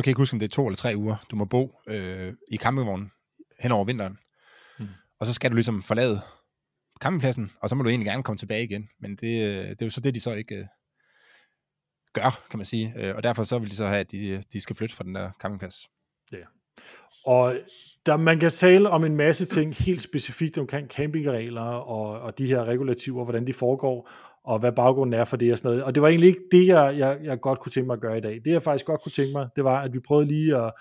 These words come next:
Speaker 2: at komme lidt op i helikopteren i forhold til det her emne, og tale lidt om,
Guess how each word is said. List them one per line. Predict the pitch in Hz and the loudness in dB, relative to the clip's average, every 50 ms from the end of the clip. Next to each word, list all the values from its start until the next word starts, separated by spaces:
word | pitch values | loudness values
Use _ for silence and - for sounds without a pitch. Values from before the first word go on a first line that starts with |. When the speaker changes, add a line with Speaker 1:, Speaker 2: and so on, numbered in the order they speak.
| - - - _ _ - | -18 -20 -20 _ _ -12
Speaker 2:
at | 123 | -4
komme | - - 135 139 | -2 0 4 6
lidt | 160 180 | 8 8
op | 185 160 160 | 8 8 6
i | 165 | 4
helikopteren | 147 143 139 - 135 139 175 - - 165 156 151 156 | 2 0 0 2 4 4 4 2 0 -4 -4 -4 -6
i | 147 | -6
forhold | 135 - 143 143 143 135 | -4 -2 -2 0 0 -2
til | - - 143 | -4 -4 -4
det | 127 | -2
her | 139 147 131 117 | -2 -2 -2 -2
emne, | 113 120 135 151 151 - - - - - - _ _ | -2 -2 -2 -4 -6 -8 -12 -20 -20 -20 -20 _ _
og | - 123 | -8 -4
tale | - - 143 147 147 | 2 4 4 6 6
lidt | 156 147 135 | 4 4 4
om, | 131 131 135 | 4 4 2